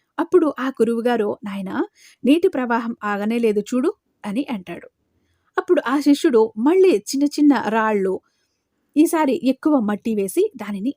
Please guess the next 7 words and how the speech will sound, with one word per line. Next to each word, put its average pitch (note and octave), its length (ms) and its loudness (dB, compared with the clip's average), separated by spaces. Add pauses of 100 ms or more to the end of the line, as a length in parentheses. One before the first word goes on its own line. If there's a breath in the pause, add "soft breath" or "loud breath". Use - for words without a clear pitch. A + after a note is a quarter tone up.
ఆపేశాడు. F#3 560 -12 (1000)
కొద్దిసేపటికి D#4 960 2
నీరు C4 440 2
వాటిపై G#3+ 400 -6
నుండి G3 340 -6
మళ్ళీ C4+ 360 -2
రావటం G#3 440 -8